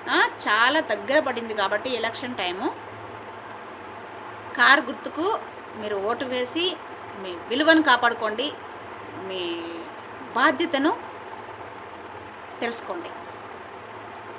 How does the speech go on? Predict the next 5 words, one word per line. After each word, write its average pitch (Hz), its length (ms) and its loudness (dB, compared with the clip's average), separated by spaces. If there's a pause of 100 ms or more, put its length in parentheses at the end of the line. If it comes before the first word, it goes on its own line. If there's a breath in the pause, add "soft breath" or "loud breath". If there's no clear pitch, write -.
(1700)
గవర్నమెంట్ 294 400 8
నుండి 277 200 0
పొందాల్సినటువంటి 240 800 -2 (4000)
పరిష్కారాలను 302 640 2
కానివ్వండి, 220 580 -2